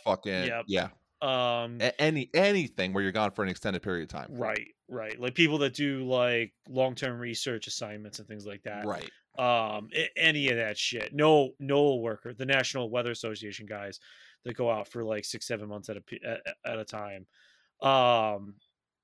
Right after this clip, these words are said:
Speaker 2: the federal law enforcement, shit like that. Um, it's just,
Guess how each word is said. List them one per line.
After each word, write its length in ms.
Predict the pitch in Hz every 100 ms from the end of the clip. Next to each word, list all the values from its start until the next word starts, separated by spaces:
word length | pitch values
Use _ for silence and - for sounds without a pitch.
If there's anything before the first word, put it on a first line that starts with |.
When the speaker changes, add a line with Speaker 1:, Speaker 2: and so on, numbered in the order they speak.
| _ _
Speaker 2:
the 100 | -
federal 400 | - 160 156 151 139
law 260 | 143 147
enforcement, 600 | 139 139 117 - 113 104
shit 220 | 98 160 131
like 200 | 127 120
that. 280 | 123 107 - _ _ _ _
Um, 600 | 127 131 123 117 107 104 - _ _ _ _ _
it's 240 | 151 127
just, 540 | - 156 139 - -